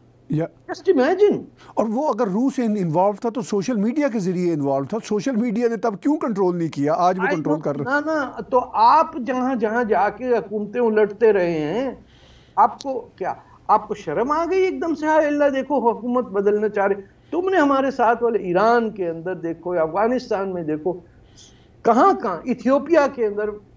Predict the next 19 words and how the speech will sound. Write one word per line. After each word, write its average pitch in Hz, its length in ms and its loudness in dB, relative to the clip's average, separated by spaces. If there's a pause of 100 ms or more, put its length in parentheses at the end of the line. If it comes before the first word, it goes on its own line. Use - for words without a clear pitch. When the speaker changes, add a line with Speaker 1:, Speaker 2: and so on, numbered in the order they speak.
(600)
Speaker 2:
अ, 98 420 -10 (260)
हर - 400 0
जगह 247 800 2 (280)
Speaker 1:
जी। 143 120 0
Speaker 2:
अमेरिका 226 300 0
की 226 140 -8
छाप 202 400 0
लगी 190 320 -2
है 208 140 -6
कि 214 140 -12
यहां 180 260 -2
हमारे 160 280 -2
फौजी 170 360 -2
आए 147 180 4
थे, 170 180 -4 (380)
बीस 175 220 -2
पच्चीस 151 360 -2
मर 139 180 -2
गए। 196 280 2